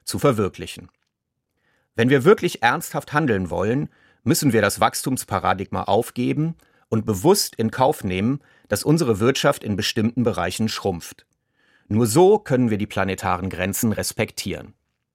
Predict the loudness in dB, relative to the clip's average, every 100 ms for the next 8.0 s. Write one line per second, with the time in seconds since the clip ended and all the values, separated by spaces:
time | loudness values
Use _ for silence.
0 | _ _ _ -4 -2 0 0 0 2 2
1 | 2 2 0 -2 -6 -8 -12 -16 -20 _
2 | _ _ -4 2 2 2 -4 -4 -4 -4
3 | -6 -2 -2 -2 -6 -8 -6 -2 0 2
4 | 0 0 0 -2 -2 -4 -4 -6 -2 -2
5 | -2 -2 -2 0 -2 -2 -6 -10 _ _
6 | _ _ -2 0 2 0 0 -4 -2 -4
7 | -4 -4 -6 -6 -8 -8 -10 -10 -10 -10